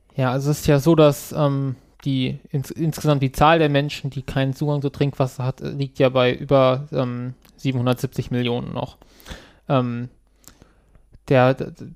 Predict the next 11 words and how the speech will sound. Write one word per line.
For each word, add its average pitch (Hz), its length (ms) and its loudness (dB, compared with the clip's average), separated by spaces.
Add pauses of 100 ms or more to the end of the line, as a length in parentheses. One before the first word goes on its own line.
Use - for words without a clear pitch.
(140)
das - 160 -20
Ding 160 180 -2
ist, 143 180 -4
dass 135 140 0
sich - 120 -12
praktisch - 420 -4
mit 135 160 -4
den, 131 160 0
also 131 180 0
da 131 180 2
der 127 340 4